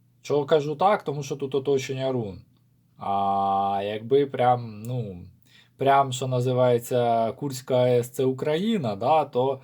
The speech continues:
там би трошки по-другому мало виглядати. Але там щось ось буде, зміна керівництва і так далі, да, голови полетять. І оце мені не подобається, то що Торісас перевернутий. Ага, прикладення якоїсь сили.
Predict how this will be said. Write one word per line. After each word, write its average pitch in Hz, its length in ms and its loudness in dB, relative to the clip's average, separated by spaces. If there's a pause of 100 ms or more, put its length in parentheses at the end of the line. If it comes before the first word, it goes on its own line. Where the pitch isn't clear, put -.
(220)
там 143 320 2
би 135 360 2
трошки 127 320 -8
по-другому 110 520 -8
мало 85 280 -12
виглядати. 87 680 -12 (960)
Але 320 580 2 (380)
там 226 200 -4
щось 202 280 -4
ось 160 120 -4
буде, 98 360 -8
зміна 151 320 -6
керівництва 147 640 -6
і 123 80 -4
так 117 140 -6
далі, 143 280 0
да, 101 240 -4
голови 139 380 -6
полетять. 123 840 -12
І 208 80 8
оце 247 260 8
мені 269 180 -4
не 247 100 -2
подобається, 190 520 2
то 143 120 -6
що 190 120 -8
Торісас 202 460 -2
перевернутий. 165 920 -4
Ага, 139 480 6
прикладення 214 600 2
якоїсь 196 420 -2
сили. 101 680 -6